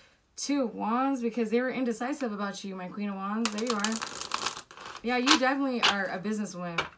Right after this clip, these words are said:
You're definitely about, yeah, Seven of Swords. This, uh, person stole from you. That's why. Whoever this King of Wands is in your life,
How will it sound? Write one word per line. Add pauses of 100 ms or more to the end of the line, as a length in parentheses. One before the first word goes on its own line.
(1500)
You're
definitely
about,
yeah,
Seven
of
Swords. (460)
This,
uh,
person
stole
from
you.
That's
why. (220)
Whoever
this
King
of
Wands
is
in
your
life,